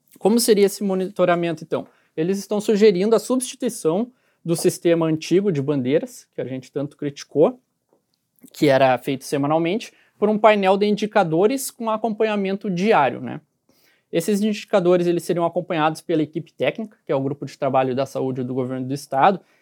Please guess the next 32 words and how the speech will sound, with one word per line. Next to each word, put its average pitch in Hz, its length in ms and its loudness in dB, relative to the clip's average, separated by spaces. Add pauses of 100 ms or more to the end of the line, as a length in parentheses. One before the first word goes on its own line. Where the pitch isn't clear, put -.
(140)
e 185 100 0
eles 202 220 2
não 202 120 -2
seriam 208 380 -2
prefixados, 190 1120 0 (280)
o 147 80 -12
que - 100 -16
permitiria 160 600 -2
ampliar 175 320 4
a 170 40 6
gama 165 460 0
de 175 140 -6
informações 180 920 -6 (240)
pra 196 100 -2
identificar 202 420 0
novas 175 340 0
tendências 165 540 -4
de - 80 -20
crescimento. 156 600 -8 (680)
Isso 160 200 2
eu 180 80 4
trouxe 175 340 -2
um 180 100 -2
ponto, 170 340 0
esse - 180 -8
ponto 151 240 -8
aqui 147 160 -8
tá 151 240 -2
escrito 147 420 -6
exatamente 160 520 0
assim, 131 280 -8
né? 110 240 -8